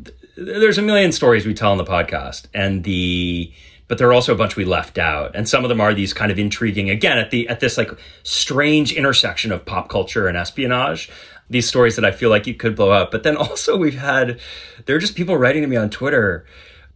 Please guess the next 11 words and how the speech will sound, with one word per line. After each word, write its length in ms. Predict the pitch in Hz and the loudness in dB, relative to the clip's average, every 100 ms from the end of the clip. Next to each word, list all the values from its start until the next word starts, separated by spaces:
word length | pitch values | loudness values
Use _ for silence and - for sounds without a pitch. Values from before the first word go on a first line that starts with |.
| - | -2
"Hasselhoff, 560 | 160 143 147 151 131 156 | 0 0 0 2 2 2
man, 300 | 147 147 147 | 2 2 2
what 100 | 185 | 2
about 200 | 180 170 | 2 2
Hasselhoff?" 640 | 175 175 170 151 127 113 - - - - - - - - - - 269 | 2 0 -2 0 0 0 -2 -4 -4 -2 -2 -2 -2 -2 -2 -2 0
<laughs> 20 | |
You 120 | 269 | 2
know? 440 | 220 330 330 415 - - | 4 4 2 -2 -10 -10
You 60 | 226 | -4
know? 80 | 220 | 2
Or, 260 | 196 208 | 2 2